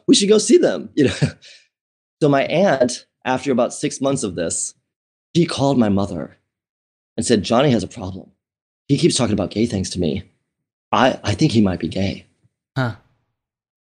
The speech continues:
Speaker 1: So I wake up at my mom's house and I'm like, "Where's mom?" Like, every morning she would wake up and wash dishes and, you know, make me breakfast. And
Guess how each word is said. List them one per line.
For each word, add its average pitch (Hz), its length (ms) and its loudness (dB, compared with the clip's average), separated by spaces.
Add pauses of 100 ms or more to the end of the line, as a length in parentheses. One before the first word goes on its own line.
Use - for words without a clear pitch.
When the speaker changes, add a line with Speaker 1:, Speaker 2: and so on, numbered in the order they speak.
(420)
Speaker 1:
So 151 280 6
I 156 280 2
wake 143 260 4
up 110 280 2
at 120 120 0
my 127 80 2
mom's 104 260 2
house 113 360 -4 (560)
and 131 100 2
I'm 135 60 2
like, 135 280 0 (840)
"Where's 135 220 2
mom?" 127 480 -2 (440)
Like, 123 300 2
every 143 240 6
morning 135 280 6
she 117 440 -2
would 110 180 0
wake 147 240 4
up 123 300 2
and 101 140 -2 (300)
wash 160 300 2
dishes 135 600 4
and, 98 180 -4 (160)
you 135 80 4
know, 123 100 6
make 165 240 6
me 139 100 2
breakfast. 131 640 0
And 117 200 -2